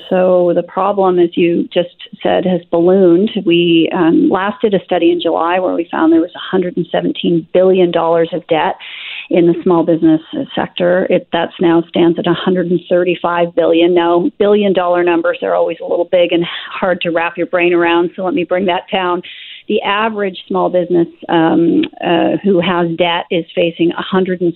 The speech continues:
seventy thousand, uh, dollars, and that's a lot of money, um, for, you know, a small coffee shop or a small gym, um, a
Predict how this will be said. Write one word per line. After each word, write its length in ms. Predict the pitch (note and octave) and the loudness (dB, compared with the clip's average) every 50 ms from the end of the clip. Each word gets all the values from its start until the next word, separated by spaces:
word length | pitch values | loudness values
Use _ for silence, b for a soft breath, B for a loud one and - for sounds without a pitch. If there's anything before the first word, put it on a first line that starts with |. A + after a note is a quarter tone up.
| _ - | _ -2
seventy 500 | G3+ F#3 F3+ F#3 E3+ F3 E3+ F3 - - - | -2 -2 0 -2 -4 -4 -6 -8 -8 -8 -4
thousand, 720 | F#3+ F3 E3 F3 F3 F3 D#3+ - E3 E3 F3 - F3 F3+ - - | -4 -2 0 2 2 2 2 2 2 2 2 2 0 -2 -2 -2
uh, 200 | F3+ E3+ E3+ E3+ - | 0 0 0 0 0
dollars, 480 | - F#3 F3+ E3 - - - - G#3+ - - B B B B B | -2 -2 0 0 0 0 0 0 -2 -4 -6 B B B B B
and 160 | - A3 A#3+ | 0 0 2
that's 220 | C4 D4+ D#4+ D#4+ | 2 2 0 2
a 60 | F#4 | 2
lot 280 | F4 D4+ C#4+ C4 B3 A#3+ | 2 2 2 2 0 0
of 80 | A3+ G#3+ | 0 0
money, 460 | G3+ F#3+ F3+ F3 E3 D3+ D#3 D#3 - | 0 0 2 2 2 2 0 -2 -2
um, 380 | - F3+ E3+ E3 D3+ E3 E3+ - - | -2 0 2 2 2 0 -2 -2 0
for, 400 | F3+ E3+ F3 E3+ F3 F3 - - | 2 2 2 2 2 0 -2 -2
you 120 | - F3+ | -2 0
know, 140 | E3+ E3 E3 | 0 0 0
a 60 | D#3+ - - | -2 -4 -2
small 280 | - F3+ F3 F3+ E3+ | 0 0 2 0 0
coffee 320 | F3 - E3+ F3+ E3+ G3+ - | -2 -2 -4 -2 -2 -2 -2
shop 380 | - - E3+ E3 E3+ E3+ - - | -2 0 0 0 0 -2 -4 -2
or 280 | E3 D#3+ D#3+ D#3 D#3+ | -2 0 2 2 0
a 140 | - - D#3+ - - | 0 -2 -4 -6 -4
small 260 | - F3+ E3+ F3+ F3+ | -2 0 0 0 0
gym, 360 | F3+ - - F3 - - - - B B B B B B B B B | 0 0 0 2 2 2 0 -2 B B B B B B B B B
um, 460 | E3 E3 - F2 - - - - - - | -4 -4 -2 -2 0 0 0 0 0 -2
a 120 | - D3+ | -4 -6